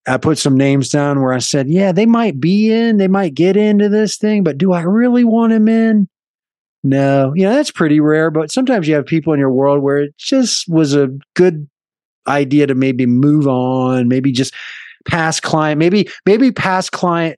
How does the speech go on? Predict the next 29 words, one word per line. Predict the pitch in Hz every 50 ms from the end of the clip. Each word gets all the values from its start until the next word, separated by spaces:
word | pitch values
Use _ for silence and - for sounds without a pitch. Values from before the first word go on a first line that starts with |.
| _ _
knows | 156 147 151 160 165 175 180 180 180 151 147
you | 151 170 165 165 165 156
differently. | 135 110 101 135 147 180 190 - - 147 127 107 104 107 101 95 92
You | 107
know, | 113 120 127
for | 120 - 156 143
me, | 139 156 180 185 170 160 139 - - - - - _ _ _ _
I | - 160 185
keep | 196 196 - 202 190 160
leveling | 147 147 139 151 151 151 147 151 147 147 135 131 135
up, | 143 156 160 -
and | 147 135
the | 131 127
people | - - 196 214 - 240 190
who | 170 190
come | 185 - 185 175 170
into | 165 160
my | 151 147 147 147 147
world | 143 147 135 120
now, | 120 123 127 135 143 151 156
they | 143 160 185
see | 175 - - - 190 190 202
me | 202 185 160 143 131
as | 123 120 107 110
this | 120 110 -
powerful | - - - 139 147 156 160 156 - - 135 113
coach | - 143 135 135 131 -
and | 123 113
creator, | 98 - 123 123 127 131 139 139 139 139 135 127